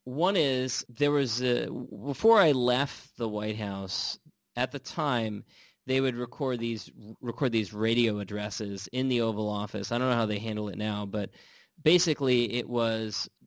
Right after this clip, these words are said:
the president would come in on a Saturday, Sunday morning, and he'd re-, record this radio address, uh, sitting at the desk, the, in the Oval Office, and they would invite a very small group of people to come down and see it. And we're talking, like, members of Congress,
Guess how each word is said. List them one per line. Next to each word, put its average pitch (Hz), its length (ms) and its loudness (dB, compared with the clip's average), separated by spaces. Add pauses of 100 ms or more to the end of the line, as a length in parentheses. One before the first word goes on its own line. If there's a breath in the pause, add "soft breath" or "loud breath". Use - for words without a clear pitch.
the 120 140 -2
president 127 840 -2
would 110 600 -2
come 160 200 0
in 127 340 0
on 110 140 -6
a 107 40 -8
Saturday, 117 340 -2
Sunday 113 240 -4
morning, 107 340 -6
and 104 120 -6
he'd 104 120 -8
re-, 110 100 -4 (180)
record 113 600 0
this 107 220 -4
radio 113 340 4
address, 104 580 -4 (560 soft breath)
uh, 107 200 -4
sitting 123 520 -2
at 117 140 -10
the 120 80 -4
desk, 123 360 -4 (280)
the, 104 480 -12
in 107 520 -8
the 107 120 -2
Oval 107 200 0
Office, 113 420 -4
and 110 340 -4 (420 soft breath)
they 131 120 2
would 135 120 4
invite 123 420 0
a 123 80 -4
very 135 240 -4
small 123 340 -2
group 117 340 -2
of - 180 -6
people 120 340 0
to - 100 -12
come 113 180 -4
down 104 160 -4
and 101 100 -8
see 131 220 0
it. 101 120 -4
And 113 140 -2
we're 135 100 0
talking, 127 340 -2
like, 104 200 -6
members 113 360 -4
of 104 80 -4
Congress, 120 580 0